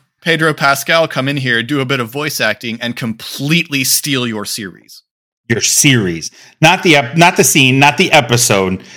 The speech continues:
Speaker 2: He
Speaker 1: No.
Speaker 2: hijacked the series because we
Speaker 1: Suddenly,
Speaker 2: even get
Speaker 1: that
Speaker 2: the
Speaker 1: moment is what made it worth it.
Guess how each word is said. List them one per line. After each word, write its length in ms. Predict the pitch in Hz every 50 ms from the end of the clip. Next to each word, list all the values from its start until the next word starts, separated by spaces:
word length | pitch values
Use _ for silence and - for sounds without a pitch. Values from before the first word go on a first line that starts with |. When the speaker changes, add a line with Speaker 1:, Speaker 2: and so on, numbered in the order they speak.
| - - _
Speaker 2:
He 160 | - 202 202 196
Speaker 1:
No. 40 | 156
Speaker 2:
hijacked 680 | 160 165 160 156 147 131 120 135 127 123 120 - 120 104
the 100 | 107 95
series 600 | - - - 127 120 117 107 101 95 90 87 95
because 580 | - 131 123 - - 196 190 185 165 147 127 - - - - _ _ _ -
we 80 | 151 160
Speaker 1:
Suddenly, 260 | 185 170 170 175 208
Speaker 2:
even 260 | 220 208 196 165 151
get 100 | 135 139 135
Speaker 1:
that 140 | 143 143
Speaker 2:
the 80 | 131 120
Speaker 1:
moment 260 | 113 113 143 139 135
is 100 | 135 123
what 140 | 135 127 113
made 300 | 120 127 131 127 127 120
it 100 | 120 107
worth 300 | 110 113 117 107 - -
it. 140 | 69 -